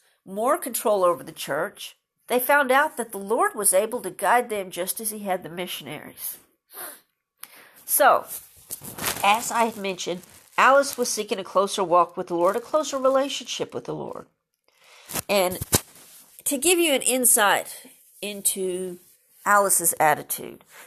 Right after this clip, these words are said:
there's a story that she told about being asked by a Hindu woman why the signs and wonders in the Bible no longer occurred.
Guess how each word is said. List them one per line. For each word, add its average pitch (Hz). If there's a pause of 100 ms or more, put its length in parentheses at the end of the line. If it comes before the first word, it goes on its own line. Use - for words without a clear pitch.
there's 359
a 427
story 202
that 175
she -
told 170
about 180 (400)
being 254
asked 262
by 214
a 214
Hindu 262
woman 151
why 214
the 285
signs 214
and 226
wonders 175 (140)
in 180
the 170
Bible 220 (120)
no 269
longer 220
occurred. 330